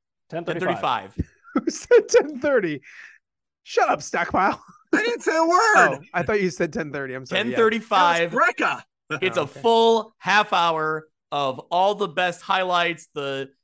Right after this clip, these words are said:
Speaker 2: coaches' interviews at the end of games, the mic'd up segments before games. It's,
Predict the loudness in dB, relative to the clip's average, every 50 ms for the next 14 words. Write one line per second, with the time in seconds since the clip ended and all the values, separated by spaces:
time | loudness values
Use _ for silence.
0 | _ _ -8 -2 0 0 0 0 -2 -4 -4 -4 -8 -6 -6 -6 -6 -6 -8 -8
1 | -8 -8 -8 -6 -4 -4 -4 -4 -6 -6 -4 -4 -2 -2 -2 -4 -6 -8 -10 -16
2 | -18 _ _ _ _ _ -16 -10 -6 -4 -2 0 0 0 0 -2 -4 -6 -10 -4
3 | -2 0 -2 -2 -2 -2 -2 -2 -2 -4 -6 -4 -4 -4 -4 -8 -10 -10 -14 -16
4 | -12 -6 -2 0 0 0 0 0 -2 -2 -2 -4 -6 -8 -12 -12